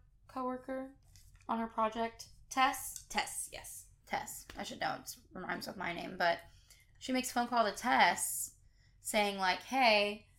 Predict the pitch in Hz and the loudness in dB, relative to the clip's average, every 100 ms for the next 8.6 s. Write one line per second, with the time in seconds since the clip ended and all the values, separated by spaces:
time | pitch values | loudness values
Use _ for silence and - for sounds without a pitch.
0 | - - - 220 240 233 214 202 208 185 | -20 -10 2 4 4 -4 -4 -4 -4 -2
1 | 185 180 170 170 185 196 - _ _ - | -2 0 0 0 -4 -14 -20 _ _ -20
2 | - _ _ _ - 262 254 196 185 180 | -20 _ _ _ -4 0 2 0 0 0
3 | 170 - 175 175 185 180 165 151 202 202 | 0 -2 -4 -4 -4 -4 -6 -6 2 6
4 | 170 170 208 208 226 220 214 190 - 185 | 6 4 0 -4 0 2 6 6 4 -2
5 | 160 151 113 156 - - - - - - | -2 -2 -4 -4 -6 -6 -6 -10 -20 -20
6 | - - - - - - 214 202 196 185 | -20 -20 -20 -20 -16 -2 2 6 6 2
7 | 190 - - - _ - _ _ _ _ | -4 -6 -8 -8 _ -20 _ _ _ _
8 | - 214 185 185 185 - | -8 -4 -4 4 4 4